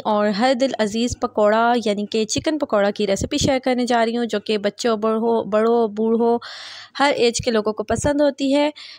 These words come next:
तो आप इसको एक दफ़ा मेरे स्टाइल से बना के ज़रूर ट्राई कीजिएगा, आप लोगों को अच्छा लगेगा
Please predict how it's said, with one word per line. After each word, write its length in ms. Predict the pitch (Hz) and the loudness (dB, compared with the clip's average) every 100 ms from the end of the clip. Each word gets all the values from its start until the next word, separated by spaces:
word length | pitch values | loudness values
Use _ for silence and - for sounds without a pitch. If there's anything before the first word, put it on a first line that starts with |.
| _ | _
तो 120 | 208 196 190 196 | 0 2 2 0
आप 260 | 202 190 202 | -2 -2 0
इसको 420 | 196 202 - 220 | 0 -2 -2 -2
एक 100 | 208 | -2
दफ़ा 200 | 220 240 | -2 -2
मेरे 300 | 220 208 269 | 0 0 0
स्टाइल 240 | 311 269 | 2 0
से 120 | 254 - | 0 -2
बना 220 | 226 196 | -2 -4
के 100 | 190 | -4
ज़रूर 320 | 170 170 220 | -4 -2 -2
ट्राई 160 | 254 254 | 0 0
कीजिएगा, 420 | 254 233 240 247 | -2 -4 -2 0
आप 200 | 226 - | -2 -2
लोगों 140 | 170 170 | -4 -4
को 80 | |
अच्छा 240 | 175 - 277 | -8 -2 0
लगेगा 400 | 277 277 277 | 2 2 2